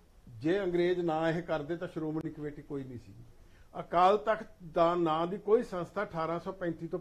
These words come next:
ਪਹਿਲਾਂ ਬਿਲਕੁਲ ਨਹੀਂ ਆ। ਮੈਂ, ਮੈਨੂੰ, ਮੈਂ ਦਾਅਵਾ ਕਰਦਾ ਇਸ ਗੱਲ ਦਾ। ਹਾਂ, ਜਦੋਂ ਮਹਾਰਾਜਾ ਰਣਜੀਤ ਸਿੰਘ ਦਾ ਰਾਜ ਸੀ, ਉਸ ਵੇਲੇ ਸਿੱਖਾਂ ਨੂੰ ਇੰਟੀਗ੍ਰੇਟ ਕਰਨ ਲਈ ਇਹ ਮੰਨਿਆ ਗਿਆ ਕਿ ਇਹ ਅਕਾਲ ਤਖਤ ਇੱਕ ਹੈ ਜਿੱਥੇ ਅਸੀਂ ਵਿਸਾਖੀ ਜਾਂ, ਅ, ਲੋ-,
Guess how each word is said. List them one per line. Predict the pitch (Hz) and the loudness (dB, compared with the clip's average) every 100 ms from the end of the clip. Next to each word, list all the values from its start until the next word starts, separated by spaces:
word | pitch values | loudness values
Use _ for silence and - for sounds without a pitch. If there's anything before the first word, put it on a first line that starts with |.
| 180 | -4
ਪਹਿਲਾਂ | 165 185 | -2 -2
ਬਿਲਕੁਲ | 120 156 202 240 262 254 | -4 0 2 6 6 6
ਨਹੀਂ | 226 | 2
ਆ। | 214 208 - | -2 -6 -4
ਮੈਂ, | 165 180 185 180 - - | -4 -2 -2 -4 -8 -8
ਮੈਨੂੰ, | 135 180 175 | -2 0 2
ਮੈਂ | 165 | 2
ਦਾਅਵਾ | 160 175 220 | 6 8 8
ਕਰਦਾ | 180 127 117 | 6 -2 -6
ਇਸ | 110 - | -10 -12
ਗੱਲ | - | -18
ਦਾ। | - - - - - - - - - - - 156 - | -20 -20 -20 -20 -20 -20 -20 -20 -20 -20 -10 -8 -2
ਹਾਂ, | 151 90 - - | -2 -2 -10 -6
ਜਦੋਂ | 139 180 202 | 0 2 2
ਮਹਾਰਾਜਾ | 170 170 175 190 | 2 2 0 0
ਰਣਜੀਤ | 180 143 147 | 0 0 -2
ਸਿੰਘ | 147 185 | -2 -2
ਦਾ | 190 | 0
ਰਾਜ | 156 147 170 | 0 -2 -6
ਸੀ, | - | -6
ਉਸ | 160 160 | -6 -6
ਵੇਲੇ | 156 160 | -4 -4
ਸਿੱਖਾਂ | - - - 165 170 | -4 -10 -14 -6 -2
ਨੂੰ | 170 | -2
ਇੰਟੀਗ੍ਰੇਟ | 151 151 156 160 | -2 -4 -2 -4
ਕਰਨ | - 139 127 | -6 -8 -8
ਲਈ | 156 185 | -8 -6
ਇਹ | 151 | -6
ਮੰਨਿਆ | 127 127 131 | -6 -8 -10
ਗਿਆ | 127 131 | -8 -8
ਕਿ | 131 139 - _ - | -8 -14 -16 _ -14
ਇਹ | 120 | -14
ਅਕਾਲ | 117 - 107 107 101 | -14 -20 -18 -16 -16
ਤਖਤ | 127 113 - 147 - - | -14 -16 -18 -20 -20 -20
ਇੱਕ | - - | -20 -10
ਹੈ | 117 147 | -6 -6
ਜਿੱਥੇ | 160 160 143 | -6 -10 -10
ਅਸੀਂ | 123 - 185 - - - - | -14 -12 -14 -14 -20 -20 -18
ਵਿਸਾਖੀ | 107 135 - - 135 | -12 -10 -10 -14 -12
ਜਾਂ, | 139 - 135 127 | -12 -6 -2 -2
ਅ, | 123 156 123 | -4 -8 -8
ਲੋ-, | 117 131 | -6 -8